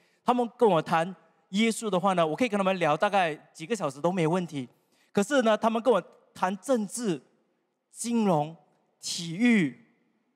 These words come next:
或者是工作的话，我发现到呢，我只能够聊几句罢了。因为呢，这几个领域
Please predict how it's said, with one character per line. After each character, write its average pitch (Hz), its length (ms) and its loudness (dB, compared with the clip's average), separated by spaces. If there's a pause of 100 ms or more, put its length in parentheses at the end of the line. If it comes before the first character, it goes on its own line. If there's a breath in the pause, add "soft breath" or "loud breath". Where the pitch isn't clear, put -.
(420)
或 262 180 2
者 165 140 -2
是 190 260 -2 (320)
工 254 260 4
作 185 180 0
的 180 60 0
话， 190 220 2 (240 loud breath)
我 165 100 2
发 202 180 0
现 226 160 -6
到 214 140 2
呢， 170 200 0
我 196 120 2
只 156 140 -8
能 180 100 -4
够 214 120 2
聊 170 140 2
几 131 200 -12
句 - 180 -16
罢 156 160 0
了。 131 160 -6 (260 soft breath)
因 254 140 0
为 240 120 4
呢， 185 180 0 (580 loud breath)
这 285 80 -8
几 180 160 -14
个 226 140 2
领 151 200 -6
域 190 360 -4